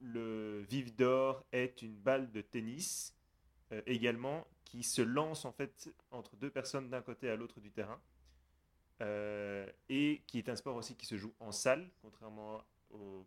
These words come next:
Quidditch, euh, de la I Q A qui se joue sur un terrain de sport extérieur, généralement, euh, rugby ou football. Et donc là, euh, le,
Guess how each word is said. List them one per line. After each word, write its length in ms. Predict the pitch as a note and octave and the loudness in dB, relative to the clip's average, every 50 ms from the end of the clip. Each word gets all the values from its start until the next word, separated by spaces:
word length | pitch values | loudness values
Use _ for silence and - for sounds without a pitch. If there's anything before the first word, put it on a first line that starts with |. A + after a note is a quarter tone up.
| _ _ | _ _
Quidditch, 400 | - G2+ G#2 G#2+ - - - - | -12 -10 -10 -10 -10 -10 -10 -8
euh, 400 | G2+ F#2+ F#2+ F#2 F#2 F2+ F2+ F2+ - _ _ _ _ _ _ _ _ _ _ G2 | -8 -8 -8 -10 -12 -14 -16 -18 -18 _ _ _ _ _ _ _ _ _ _ -4
de 100 | A2 G#2 | -2 0
la 340 | G2+ G2 G2+ G2+ - - G#2+ | 0 0 0 -2 -2 -2 -4
I 80 | G#2 F#2+ | -4 -4
Q 160 | - - G#2+ | -6 -8 -8
A 280 | G#2+ G#2+ A2 A2 G#2+ G2+ - | -4 -4 -2 -4 -4 -6 -8
qui 160 | - - G2+ F#2+ | -14 -16 -14 -12
se 180 | - - G2 | -10 -10 -10
joue 260 | F2+ F2+ G#2 G#2+ G#2 G2 | -10 -10 -12 -14 -14 -14
sur 240 | - - G#2+ F#2+ F#2+ | -14 -14 -12 -12 -14
un 60 | F#2 F#2 | -16 -14
terrain 520 | - G2 F2+ F#2+ G2 G2 G2 G2 F#2+ F#2 F2 | -14 -14 -12 -10 -10 -8 -8 -8 -8 -10 -12
de 60 | F#2 | -14
sport 360 | F#2+ - - G#2 G2 F#2 F2+ - | -16 -14 -14 -12 -14 -14 -14 -14
extérieur, 640 | - G#2 - - - A2 F#2 F#2+ G2+ G#2 G#2 G#2 G2+ | -16 -14 -12 -6 -4 -4 -4 -2 -4 -2 -2 -2 -2
généralement, 760 | F#2 G2 F#2+ F#2+ F2+ F#2 F#2+ F#2+ F#2+ G2 G2+ G2+ G2 F#2+ F#2 | -4 -6 -8 -8 -6 -8 -8 -8 -8 -6 -6 -6 -6 -6 -6
euh, 640 | F2+ F#2 F#2 F#2+ - _ _ _ _ - - - - - - - | -8 -10 -12 -18 -20 _ _ _ _ 2 6 8 8 8 6 2
rugby 380 | B2 A#2 A2 G#2 A2 A2+ A#2+ | -2 -4 -2 0 0 0 0
ou 80 | A2+ G#2 | 0 -4
football. 520 | - - G#2 G2+ G2+ A#2 D3 F3 F3+ F#3+ F#3 - _ _ _ _ _ _ _ _ _ _ _ _ _ _ _ | -10 -14 -16 -8 -4 -2 -2 -2 -2 -4 -8 -14 _ _ _ _ _ _ _ _ _ _ _ _ _ _ _
Et 100 | A2+ A#2+ | -4 0
donc 320 | A2 C3+ C#3+ D3 D3 C#3+ - | 2 2 2 2 0 0 4
là, 320 | B2 C3 C#3+ D3+ D#3 D#3 | 6 8 8 8 8 8
euh, 180 | C#3 B2+ A#2 A2 | 6 4 2 2
le, 720 | A2 A2 A2 G#2+ G#2 G#2 G2+ G2+ G2+ G2+ G2+ G2 G2 G2+ | 2 2 2 4 2 2 2 0 0 -2 -2 -2 -4 -6